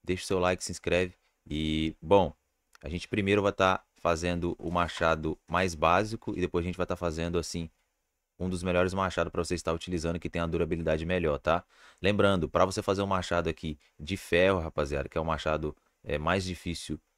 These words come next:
pra você tá podendo fazer, é muito complicado, então não vai dar pra fazer nesse vídeo, então já vou tá deixando logo aqui explicado que a gente vai tá fazendo até o machado de obsidiana,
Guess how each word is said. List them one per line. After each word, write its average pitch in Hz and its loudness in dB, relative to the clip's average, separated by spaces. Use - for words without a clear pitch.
pra 71 -2
você 76 -6
tá 73 -4
podendo 76 -4
fazer, 90 0
é 82 4
muito 90 -2
complicado, 98 2
então 85 -4
não 87 -2
vai 90 2
dar 90 2
pra - -4
fazer 90 -4
nesse 92 -4
vídeo, 92 -4
então 90 -4
já 85 -2
vou 82 -2
tá 85 -4
deixando 82 -2
logo 80 2
aqui 78 -6
explicado - 0
que - -4
a 87 -4
gente 85 -6
vai 87 0
tá 85 -6
fazendo 82 -2
até 82 0
o 92 0
machado 87 -2
de 82 -2
obsidiana, 95 -2